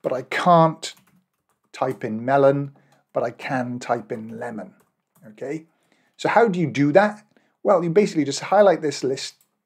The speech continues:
range here, data, and go to data validation, and the source, okay, needs to be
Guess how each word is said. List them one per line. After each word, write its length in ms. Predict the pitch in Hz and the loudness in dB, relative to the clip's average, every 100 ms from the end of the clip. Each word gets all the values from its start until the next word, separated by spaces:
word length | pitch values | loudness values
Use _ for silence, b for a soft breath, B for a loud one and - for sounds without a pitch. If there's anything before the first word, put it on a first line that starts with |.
| 143 - | -14 -6
range 340 | 131 123 113 | -4 -4 -6
here, 320 | - 123 143 - _ _ _ _ - 127 | -6 -2 -2 -4 _ _ _ _ -14 0
data, 540 | 165 170 180 175 170 - _ _ _ _ _ _ _ - | 2 6 8 8 4 -12 _ _ _ _ _ _ _ -14
and 100 | 123 | -6
go 80 | 127 | -6
to 120 | 107 | -6
data 360 | 101 175 160 | 0 4 4
validation, 960 | 117 123 120 101 151 180 - 175 170 170 - _ _ _ _ _ _ _ _ - | 4 0 -2 -2 0 0 0 0 0 -2 -10 _ _ _ _ _ _ _ _ -8
and 160 | 131 | -8
the 100 | 131 | -8
source, 1000 | 127 - - - 269 165 127 170 - - - _ _ _ - | -10 -10 -10 -4 4 4 4 -2 -6 -12 -16 _ _ _ -16
okay, 480 | 120 147 160 196 - _ _ _ _ _ _ _ _ _ _ - | -10 -6 -4 -6 -12 _ _ _ _ _ _ _ _ _ _ -12
needs 340 | 143 151 139 - | -6 -4 -4 -6
to 120 | 139 | -6
be 440 | 120 135 131 131 | -4 -4 -4 -8